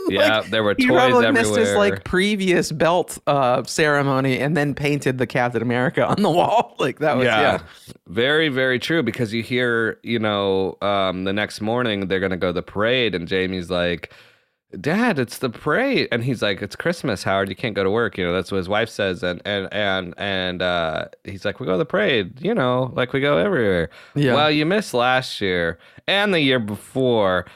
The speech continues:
Speaker 1: And you also missed my birth." You know,
Speaker 2: Yeah.
Speaker 1: it's like, Arnold. And you see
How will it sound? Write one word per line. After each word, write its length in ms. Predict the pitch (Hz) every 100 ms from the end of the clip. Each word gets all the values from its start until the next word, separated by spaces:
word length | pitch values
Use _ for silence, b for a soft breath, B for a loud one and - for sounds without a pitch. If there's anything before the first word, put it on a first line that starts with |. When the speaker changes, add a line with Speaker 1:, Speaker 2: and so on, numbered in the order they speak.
| B
Speaker 1:
And 280 | - 139 151
you 120 | 151
also 220 | 180 190
missed 360 | 165 156 143 -
my 160 | 120 104
birth." 600 | 82 110 110 90 90 -
You 160 | 214 247
know, 160 | 208
Speaker 2:
Yeah. 80 | 131
Speaker 1:
it's 80 | 117
like, 320 | 180 - - 466
Arnold. 420 | 160 180 - 494 -
And 160 | 165
you 100 | 180
see 400 | 466 - 208 240